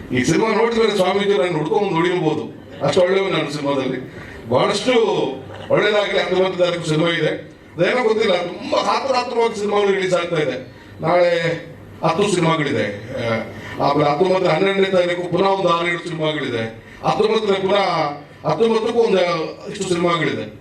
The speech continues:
ಅದೇನೋ ಕಾಂತಾರ ಬರ್ತಾ ಇದೆ ಅಂತ ಭಯದೆಲ್ಲ ಮಾಡ್ತಾ ಇದ್ದಾರೋ ಏನೋ ಗೊತ್ತಿಲ್ಲ ನಮ್ಗೆ.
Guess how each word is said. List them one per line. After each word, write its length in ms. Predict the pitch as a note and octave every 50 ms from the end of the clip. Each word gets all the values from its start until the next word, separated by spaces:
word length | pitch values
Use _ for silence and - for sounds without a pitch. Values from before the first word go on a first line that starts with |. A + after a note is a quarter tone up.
| - - - - - - - -
ಅದೇನೋ 260 | - F#3 F#3+ G3 G3
ಕಾಂತಾರ 680 | F#3+ F3+ F3 F3 F3+ - E3 F#3+ G#3+ A3+ A3+ G#3+ G3
ಬರ್ತಾ 260 | - F3 F3 - G3+ G3+
ಇದೆ 180 | G3 F#3+ F#3+
ಅಂತ 160 | F3+ F3+ F3+
ಭಯದೆಲ್ಲ 540 | E3+ E3 - - E3+ F3 F#3 F#3 F3+ F3+ F3
ಮಾಡ್ತಾ 280 | E3+ E3 D#3+ D#3+ F3 E3
ಇದ್ದಾರೋ 500 | D#3+ D#3 D3+ D3+ D#3 D#3 D#3 D#3 D#3 D#3 D3+
ಏನೋ 140 | D#3+ E3
ಗೊತ್ತಿಲ್ಲ 380 | C#3+ - - F#3 F3 D#3+ C#3+ C#3
ನಮ್ಗೆ. 480 | B2+ - - - - - - - -